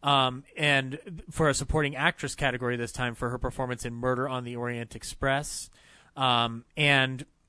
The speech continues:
she would, uh, end up passing away in nineteen eighty-two at the age of sixty-seven in London, England, leaving behind a legacy that extends far beyond Elsa Lunt and, uh, far even beyond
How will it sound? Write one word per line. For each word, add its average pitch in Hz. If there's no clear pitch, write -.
she 143
would, 151
uh, 135
end 147
up 139
passing 165
away 135
in 135
nineteen 127
eighty-two 123
at 123
the 120
age 120
of 110
sixty-seven 127
in 113
London, 113
England, 113
leaving 165
behind 147
a 135
legacy 135
that 123
extends 131
far 139
beyond 131
Elsa 117
Lunt 104
and, 107
uh, 110
far 139
even 135
beyond 120